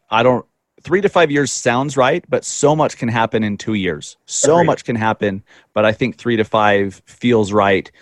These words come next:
Speaker 1: Y-, you just never know, 'cause we're talking about massive changes here. And loo-, look, we've talked about these changes a lot on the show, most recently episode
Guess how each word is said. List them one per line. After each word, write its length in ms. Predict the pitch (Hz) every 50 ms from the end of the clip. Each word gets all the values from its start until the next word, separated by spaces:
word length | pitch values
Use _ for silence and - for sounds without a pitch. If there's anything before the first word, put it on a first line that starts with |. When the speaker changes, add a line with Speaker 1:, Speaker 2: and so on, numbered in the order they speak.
| - _ _ _
Speaker 1:
Y-, 140 | - 175 147 -
you 160 | - 175 170
just 160 | 175 165 -
never 160 | 156 135 110
know, 160 | 107 95 92
'cause 100 | - -
we're 80 | 143 147
talking 240 | - 156 139 131 -
about 160 | 127 110 -
massive 400 | 104 113 113 117 117 - 117 101
changes 400 | - - 110 107 101 98 98 -
here. 300 | - 98 95 92 92 90 _ - - - - - _ _ _ -
And 500 | - 120 127 123 120 117 117 117 110 - - -
loo-, 300 | 151 139 139 147 135 - -
look, 160 | 151 117 - -
we've 140 | 147 156 -
talked 280 | - 170 160 160 -
about 260 | 147 147 143 135 -
these 160 | - 135 120 -
changes 400 | - - 127 127 117 117 110 -
a 100 | - 117
lot 360 | 117 117 117 117 127 123 - -
on 200 | 117 117 113 113
the 100 | 113 107
show, 480 | - - - 151 147 143 135 131 120 -
most 260 | 123 123 120 - -
recently 600 | 135 135 127 - 131 104 101 123 123 120 107 - -
episode 420 | 120 - - 127 - 127 113 101